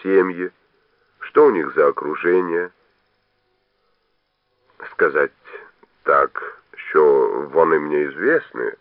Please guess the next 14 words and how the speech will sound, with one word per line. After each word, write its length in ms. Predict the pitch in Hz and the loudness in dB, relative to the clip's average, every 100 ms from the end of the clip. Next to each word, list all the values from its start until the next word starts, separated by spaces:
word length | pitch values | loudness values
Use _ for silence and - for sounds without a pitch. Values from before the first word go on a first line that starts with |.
| _ - - - - | _ -20 -20 -20 -10
так 180 | 73 | -2
они 220 | 80 85 117 | -2 0 -2
мне 160 | 139 | -2
досконально 580 | 131 120 113 117 139 139 | -2 -2 -2 0 0 0
неизвестны, 920 | 139 143 143 165 175 104 - 50 50 - _ _ _ _ _ _ _ | -2 -6 -8 -4 -2 -2 -4 -14 -14 -16 _ _ _ _ _ _ _
медленно 500 | 73 78 80 71 69 64 | -6 -2 0 -2 -4 -4
сказал 360 | 71 67 64 | -6 -4 -4
Шульга, 500 | - 65 65 78 92 - - - | -6 -10 -2 0 0 -2 -20 -10
поглядывая 840 | - 73 78 78 71 67 69 67 62 _ - | -4 -2 2 2 2 0 0 0 -4 _ -6
на 120 | 78 | -2
Ивана 220 | 73 69 64 | 0 0 -2
Фёдоровича 460 | - 90 - 71 - - | -2 -2 -4 -8 -8 -6
своими 260 | 76 73 | -8 -8
спокойными 800 | 69 - 65 82 92 78 67 60 | -8 -6 -4 0 0 0 -6 -8